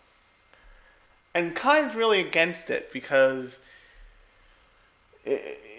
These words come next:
he's worried about Lou, but also he doesn't, he doesn't wanna leave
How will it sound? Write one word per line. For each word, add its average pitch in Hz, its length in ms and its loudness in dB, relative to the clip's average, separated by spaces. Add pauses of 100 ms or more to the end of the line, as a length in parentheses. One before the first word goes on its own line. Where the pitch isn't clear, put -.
(520)
he's 196 320 -4
worried 214 300 8
about 202 360 6
Lou, 170 320 4
but 160 200 0
also 160 760 4 (1400)
he - 200 -8
doesn't, 226 400 0 (1500)
he 175 100 -12
doesn't 247 300 4
wanna 202 280 6
leave 185 880 -8